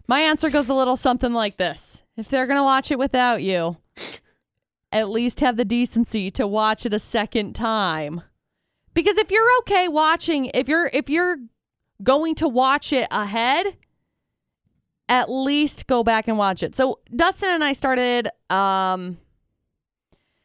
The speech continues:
what was the show? I wanna say the show was, uh, is it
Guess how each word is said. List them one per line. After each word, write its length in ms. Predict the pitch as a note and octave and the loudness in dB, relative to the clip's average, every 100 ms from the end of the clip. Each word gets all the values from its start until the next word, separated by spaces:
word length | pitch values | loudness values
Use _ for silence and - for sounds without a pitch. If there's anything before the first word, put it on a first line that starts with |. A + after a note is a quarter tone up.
| _ _ | _ _
what 120 | D4 | -10
was 140 | C#4+ A3+ | -8 -6
the 80 | |
show? 280 | A3 - F#3 | -4 -2 -2
I 100 | - | -2
wanna 160 | A#3 D#4 | -2 -2
say 160 | - C4+ | 0 -2
the 80 | |
show 200 | B3 C4 | 0 0
was, 280 | A#3+ F#3+ - | 2 0 -4
uh, 420 | G3+ F3 E3 E3+ E3 _ _ _ _ _ | -4 -4 -4 -6 -10 _ _ _ _ _
is 40 | |
it 80 | - | -12